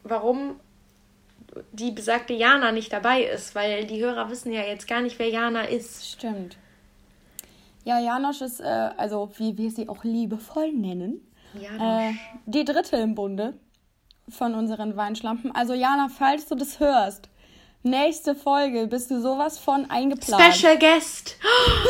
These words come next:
Speaker 2: Oh, ja.
Speaker 1: Wir machen's, wir machen's. Jana ist Special Guest. Oh mein Gott, das lieb ich.
Speaker 2: Das machen wir.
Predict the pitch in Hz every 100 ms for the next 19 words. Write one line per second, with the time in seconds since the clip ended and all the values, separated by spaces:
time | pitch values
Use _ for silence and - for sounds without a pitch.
0 | 466 466 554 392 453 494 539 494 453 427
1 | 415 480 494 302 285 277 269 254 247 -
2 | 254 254 262 247 240 226 254 247 226 -
3 | 240 233 226 226 220 - - 247 285 285
4 | 277 262 254 240 - 226 240 247 214 202
5 | - - - - - _ 254 233 208 214
6 | 185 185 175